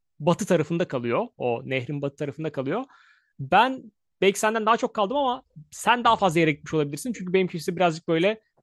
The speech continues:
e, programı dolu olan bir konferansla ilgiliydi. O konferansın yeri de nehre yakın bir noktadaydı. Oraya, oraya giderken bir yerleri görme şansım oldu. Şehrin merkezinde birazcık gezme şansım oldu.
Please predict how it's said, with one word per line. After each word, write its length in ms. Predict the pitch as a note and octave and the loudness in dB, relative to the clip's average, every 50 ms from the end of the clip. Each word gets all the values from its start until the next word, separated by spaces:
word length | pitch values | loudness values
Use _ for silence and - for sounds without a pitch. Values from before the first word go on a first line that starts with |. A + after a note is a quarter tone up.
| _ - - | _ -8 -4
e, 100 | D#3+ D3+ | -4 -4
programı 500 | D3 - - F3 E3+ D#3 F#3 F#3 F#3+ E3+ | -2 2 4 4 4 6 4 2 4 4
dolu 160 | F#3 F3+ F#3+ | 6 6 6
olan 220 | F#3+ E3+ E3 E3+ F#3+ | 8 6 4 2 0
bir 60 | G#3 | -4
konferansla 600 | - - E3 E3 D3+ D#3+ F3 F#3+ F#3+ F3+ - E3 | -4 -2 -2 -2 0 0 0 0 0 -2 -2 -2
ilgiliydi. 480 | D3+ C#3 C3 C3+ B2+ C3 C#3+ G#3 A#3+ - _ _ _ _ - | -2 -2 -2 -4 -4 -2 -2 -2 -2 -4 _ _ _ _ -8
O 80 | F3+ E3+ | -6 -2
konferansın 500 | - G#3+ G#3+ G3 A#3 A#3 A#3+ A3 - B3+ | 0 0 2 2 2 0 0 0 0 0
yeri 240 | B3 A#3 A#3+ B3 A3+ | 2 2 2 2 2
de 200 | A3+ G3 - _ _ _ - | 0 0 0 _ _ _ -10
nehre 520 | - D3+ D#3+ E3 D#3+ F3 G3+ G#3 G#3 G#3 - | -4 -2 0 0 0 0 0 0 -2 -4 -6
yakın 300 | - E3 D3+ - A#3 G#3+ | -8 -8 -4 -4 -2 0
bir 240 | F#3 F3 D#3 - D#3 | 0 0 0 0 -4
noktadaydı. 640 | D3+ D3 D3 - E3 D3+ D#3 D#3 D3+ A3 B3+ B3 - _ - | -6 -6 -6 -4 -2 0 0 0 2 0 0 0 -2 _ -4
Oraya, 300 | A3 A3 G3+ F#3+ F#3+ - | -2 0 2 0 0 2
oraya 600 | - G#3+ A3 G#3+ - - _ _ - D#3+ F#3 G#3 | 2 4 4 4 2 -2 _ _ -6 -2 0 0
giderken 760 | G3 D#3 D#3+ D#3 G#3 G#3 A3 G#3 - - F3+ D#3+ C3+ A#2 A2 _ _ _ _ _ - | 0 0 0 2 2 2 2 2 0 -2 -4 -4 -4 -6 -10 _ _ _ _ _ -2
bir 40 | D3 | 0
yerleri 300 | C#3 C3 C3+ C#3 C3+ C3+ | 2 2 2 0 -2 0
görme 280 | C#3+ C3+ C3 C3+ C3 | 0 0 0 -2 -4
şansım 400 | - - C#3 C3 C3 - - C#3+ | -8 -6 -6 -6 -6 -8 -10 -8
oldu. 380 | B2 A#2 A#2+ C3 E3 G#3 C4 _ _ | -8 -8 -6 -6 -6 -8 -8 _ _
Şehrin 300 | - - - C#3+ C3 C#3+ | -10 -4 -4 -4 -2 -2
merkezinde 460 | C#3 C3+ C3 B2+ - C#3 C3 C3+ C3+ C3 | -2 -2 -2 -2 -4 -8 -10 -8 -6 -4
birazcık 280 | C3 A#2+ A#2 A#2+ _ | -4 -4 -4 -6 _
gezme 240 | - C3 A#2+ B2+ C#3 | -8 -8 -6 -6 -10
şansım 400 | A2+ - C3+ B2 A2+ - C#3 C3 | -8 -8 -8 -10 -10 -10 -12 -10
oldu. 340 | B2+ B2+ C3+ F3 A#3+ C#4 | -10 -8 -6 -6 -6 -6